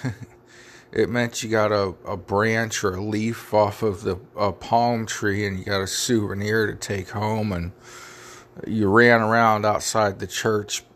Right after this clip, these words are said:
<laughs> playing with, playing with your friends with your new toy, your palm,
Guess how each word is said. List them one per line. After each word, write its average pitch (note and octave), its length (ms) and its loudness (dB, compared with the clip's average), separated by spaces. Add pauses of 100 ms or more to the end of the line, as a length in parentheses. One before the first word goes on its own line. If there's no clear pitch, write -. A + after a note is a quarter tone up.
(200)
<laughs> B2 140 -6 (760)
playing A#2+ 400 4
with, F#2+ 360 -4
playing A2 360 -4
with G#2 200 -4
your G2 100 -2
friends G#2+ 460 -2
with G2 200 -4
your G#2 120 -4
new G2 260 -6
toy, G2 640 -2 (480)
your F#2 140 -8
palm, G#2 640 2